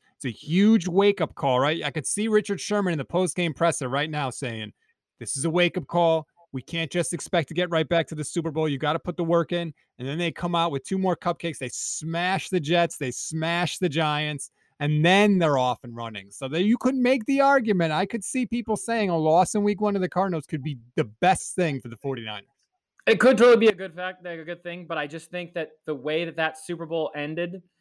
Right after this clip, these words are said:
Speaker 2: and as someone who's been listening to a lot of those post speeches to, you know, create a little bit of that montage you heard today, they are hungry, they wanna win, and they're gonna come out against Arizona, and they're gonna show why they are the defending N F C champions.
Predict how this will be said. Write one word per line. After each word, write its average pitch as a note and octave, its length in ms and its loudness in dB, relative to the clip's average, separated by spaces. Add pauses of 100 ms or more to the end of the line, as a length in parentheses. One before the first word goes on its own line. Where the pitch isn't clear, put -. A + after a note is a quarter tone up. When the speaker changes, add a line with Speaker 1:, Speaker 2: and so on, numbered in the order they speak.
(200)
Speaker 2:
and D3 340 -4
as D3+ 100 -8
someone E3+ 220 0
who's E3 140 -2
been D#3 160 -2
listening D#3+ 320 0
to D#3+ 180 0
a - 20 4
lot C3+ 280 2
of C#3 160 -2
those C#3 180 2
post C#3 320 -2
speeches C#3+ 480 -6
to, - 140 -12
you B2+ 120 -8
know, B2 140 -4
create C3+ 440 -4 (360)
a C3+ 60 -2
little C3+ 140 4
bit C3+ 100 4
of C3 120 6
that C3 40 -2
montage C3 480 2
you C3+ 100 -2
heard C3 180 2
today, C3+ 420 2 (400)
they B2+ 520 0
are D3+ 140 4
hungry, D3 500 0
they C3 120 4
wanna C3+ 280 0
win, C3+ 460 -4 (300)
and C3+ 200 0
they're C#3 80 4
gonna C#3+ 240 0
come C#3+ 180 -6
out C3 200 2
against B2+ 240 -6
Arizona, B2+ 480 -2
and B2 100 -6
they're A#2 60 -4
gonna A#2 160 -6
show A2+ 240 -4
why A2+ 280 0
they A2+ 240 0
are G#2+ 380 -2
the A#2 180 -10
defending A2+ 480 -4
N A2 120 -2
F G#2+ 80 -6
C A2+ 100 -10
champions. - 560 -18